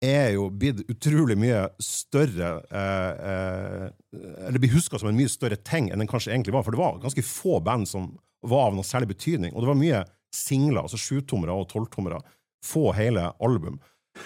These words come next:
Og sånn som Vannskrekk ga jo ut, hvis man skal være helt sånn streng, så var det jo en sjutommer i nitten åttién,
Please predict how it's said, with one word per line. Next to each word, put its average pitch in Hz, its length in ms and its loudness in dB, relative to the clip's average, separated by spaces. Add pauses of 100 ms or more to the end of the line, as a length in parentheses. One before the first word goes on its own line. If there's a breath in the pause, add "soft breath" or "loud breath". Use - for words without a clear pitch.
(420 loud breath)
Og 143 140 4
sånn 147 140 0
som 139 80 0
Vannskrekk 156 400 0
ga 147 240 6
jo 170 200 4
ut, - 240 -4 (260)
hvis 147 120 -2
man 156 100 0
skal 143 120 0
være 143 100 4
helt 151 100 -4
sånn 131 80 0
streng, 175 280 -2
så 139 80 -4
var 180 160 0
det 107 80 0
jo 98 140 -2 (440)
en 165 120 2
sjutommer 175 540 0
i 110 380 0
nitten 120 240 0
åttién, 151 320 0